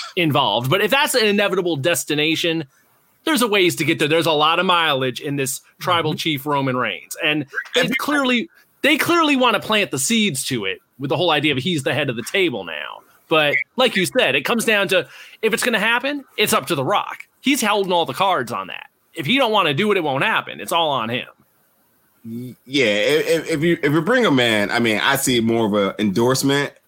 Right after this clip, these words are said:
Speaker 3: more of some type of special stipulation where he's on, off to the side. I mean, you gotta think too. I mean, accidents happen, but that's a huge insur-, insurance policy bringing him in and for something to go wrong.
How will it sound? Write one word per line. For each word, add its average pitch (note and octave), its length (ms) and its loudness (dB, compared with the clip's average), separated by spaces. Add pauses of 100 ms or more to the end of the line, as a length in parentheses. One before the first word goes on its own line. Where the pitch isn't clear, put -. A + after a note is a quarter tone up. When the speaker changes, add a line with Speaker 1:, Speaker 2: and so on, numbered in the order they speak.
(140)
Speaker 3:
more A#2 320 2
of G2 100 -2
some A2 220 -2
type A#2+ 240 -2
of G#2 100 -2
special B2+ 400 -2
stipulation A2+ 680 0
where G#2+ 100 0
he's G#2+ 140 -2
on, A2 260 -2
off A#2 180 -4
to A#2+ 80 -4
the G#2+ 80 0
side. B2 440 0 (280)
I G#3+ 60 0
mean, G#3 180 2
you A#3 60 -4
gotta G#3+ 260 2
think D#3 360 -2
too. A2+ 400 0
I B2 60 -2
mean, B2+ 200 0
accidents D3+ 460 -2
happen, B2+ 460 -2 (200)
but A#2+ 100 -4
that's G3+ 220 0
a B2+ 60 2
huge F#3 600 0
insur-, D#3 340 -2
insurance D#3+ 480 0
policy A2 500 0
bringing A2+ 320 0
him A#2+ 240 -2
in A2 260 -2
and G#2 140 -4
for A#2 100 -6
something A2 340 -2
to G#2 60 2
go G#2 160 0
wrong. F#2+ 360 0